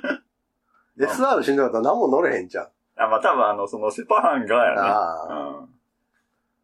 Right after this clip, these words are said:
Speaker 1: でもあの形はもうセパハン逃れられへんやん。
Speaker 2: うん。
Speaker 1: ああなってると。
Speaker 2: そうや。そらそうや。
Speaker 1: フラットバーとかでもちゃうやん。まっすぐな。
Speaker 2: ああ、一文字みたいな。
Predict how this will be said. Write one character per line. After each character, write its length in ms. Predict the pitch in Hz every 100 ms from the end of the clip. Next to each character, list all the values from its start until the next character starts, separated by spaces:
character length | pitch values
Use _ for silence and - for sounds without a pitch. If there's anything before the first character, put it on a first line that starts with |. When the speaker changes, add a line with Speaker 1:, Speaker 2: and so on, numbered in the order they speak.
| _ _
Speaker 1:
で 60 | 135
も 100 | 127
あ 60 | 196
の 80 |
形 360 | 214 202 190 - 196 185 185 185 185
は 120 | 180
も 120 | 175
う 20 |
セ 120 | 170 185
パ 100 | 196
ハ 120 | 135
ン 220 | 104 101 -
逃 240 | 135 185 185
れ 80 |
ら 120 | 175 160
れ 140 | 101
へ 20 |
ん 20 | 87
や 120 | -
ん。 20 | -
Speaker 2:
う 80 | 98
ん。 220 | 82 71 _
Speaker 1:
あ 120 | 120
あ 60 | 113
な 140 | 95
っ 80 | 87
て 80 | 98
る 120 | 87
と。 60 | 87
Speaker 2:
そ 120 | 85
う 20 |
や。 200 | 64 - _ _ _ _
そ 100 | -
ら 140 | 82
そ 100 | -
う 40 | -
や。 80 | _ _ _ _ _ _ _ -
Speaker 1:
フ 80 | 180
ラ 100 | 185
ッ 200 | - -
ト 100 | 160
バ 320 | 160 120 -
ー 400 | - _ _ -
と 80 | 110
か 60 |
で 80 | 107
も 120 | 95 -
ち 80 | -
ゃ 80 | 104
う 80 | 92
や 60 |
ん。 40 | - _ _ _ _
ま 100 | 104
っ 40 | 95
す 120 | -
ぐ 60 | 69
な。 60 |
Speaker 2:
あ 80 | 69
あ、 80 | - -
一 200 | - 85
文 200 | 80 78
字 80 |
み 120 | 76 73
た 100 | 69
い 20 |
な。 240 | 85 -